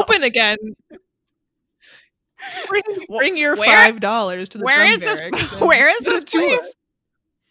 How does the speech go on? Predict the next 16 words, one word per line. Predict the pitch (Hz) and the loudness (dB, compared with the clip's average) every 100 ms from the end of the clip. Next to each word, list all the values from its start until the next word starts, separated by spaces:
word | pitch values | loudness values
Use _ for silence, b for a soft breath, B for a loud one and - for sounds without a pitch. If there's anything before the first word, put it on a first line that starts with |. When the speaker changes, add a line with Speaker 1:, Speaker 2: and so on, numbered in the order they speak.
| _ _ _ _ _ - | _ _ _ _ _ -14
Speaker 2:
Where | 180 196 | -6 -4
is | 311 415 | -6 -6
it? | 508 - | -6 -6
Speaker 1:
It's | 302 | -6
in | 359 330 359 349 339 339 320 _ _ _ _ _ 302 | -4 -4 -4 -8 -14 -14 -16 _ _ _ _ _ -16
i-, | 285 294 | -14 -6
Los | 285 294 | -4 -6
Angeles, | 330 480 370 98 117 - | -10 -14 -14 -16 -16 -16
I | 220 | -16
think, | 349 349 311 269 | -16 -18 -20 -18
near, | 311 247 220 | -14 -12 -8
Lo-, | 214 | -2
Speaker 2:
Wow. | 359 196 | 0 0
Speaker 1:
near | 226 | -4
Los | 233 277 | -10 -14
Angeles. | 262 _ - _ | -18 _ -20 _